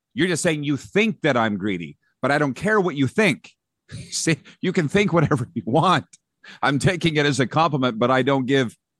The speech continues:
two squirts of sweat for what you think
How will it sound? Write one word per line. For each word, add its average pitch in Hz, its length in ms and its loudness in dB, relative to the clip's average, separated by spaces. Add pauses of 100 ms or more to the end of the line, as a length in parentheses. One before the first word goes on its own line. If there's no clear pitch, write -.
(800)
two 185 200 0
squirts - 640 -2
of 113 180 -4
sweat 143 420 -2 (160)
for 123 140 -2
what 113 220 0
you 120 120 2
think 117 400 -2